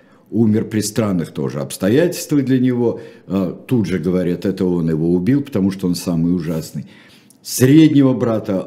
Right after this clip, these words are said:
он, а, подставляет и потом его вот, а, топит бочки с Мальвазией. Он завоёвывает самую... Да, скажут,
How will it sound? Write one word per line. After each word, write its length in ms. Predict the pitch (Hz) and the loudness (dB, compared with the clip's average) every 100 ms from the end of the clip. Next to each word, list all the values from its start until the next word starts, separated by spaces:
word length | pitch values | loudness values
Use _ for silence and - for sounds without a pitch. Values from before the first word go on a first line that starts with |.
| - | -2
он, 280 | 101 101 98 | 0 2 4
а, 300 | 98 92 - - _ _ _ _ _ | 2 0 -6 -20 _ _ _ _ _
подставляет 880 | 127 101 - 135 127 131 135 131 123 | -2 -2 0 -2 0 2 2 2 0
и 40 | 101 | -2
потом 360 | 104 101 120 107 | -4 -2 0 2
его 60 | |
вот, 260 | 98 101 101 - - - | 2 0 -4 -16 -20 -6
а, 320 | 87 90 92 | -2 0 -2
топит 400 | - 110 98 87 | 0 -2 -2 -2
бочки 360 | 85 98 - 95 | 0 -2 -2 -4
с 140 | - | 0
Мальвазией. 680 | 95 95 87 87 73 62 - - - - - - _ - | 0 2 0 -2 -6 -10 -14 -20 -20 -20 -20 -20 _ 2
Он 480 | 147 147 127 98 - - _ _ _ _ _ - | 6 6 4 -2 -10 -20 _ _ _ _ _ -12
завоёвывает 1080 | 110 120 143 139 139 151 135 101 95 92 - - - | -2 2 4 4 4 4 2 0 0 -2 -12 -20 -14
самую... 840 | - - 143 147 135 107 101 101 - - | -8 -4 0 2 2 2 -2 -6 -12 0
Да, 260 | 185 208 | 0 0
скажут, 600 | 196 - 175 147 147 - | -4 -4 -4 -4 -6 -10